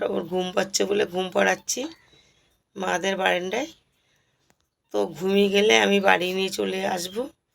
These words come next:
তো তা ওখা-, ওখানে ঘুম পাড়িয়ে নিয়ে এলাম,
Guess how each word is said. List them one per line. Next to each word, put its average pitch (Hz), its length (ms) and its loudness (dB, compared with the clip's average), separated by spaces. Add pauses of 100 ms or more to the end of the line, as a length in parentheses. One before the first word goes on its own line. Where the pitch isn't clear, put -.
(480)
তো 214 80 -6
তা - 220 2 (340)
ওখা-, - 360 -2
ওখানে 202 440 0
ঘুম 196 320 -4
পাড়িয়ে 202 320 4
নিয়ে 208 240 2
এলাম, 233 240 6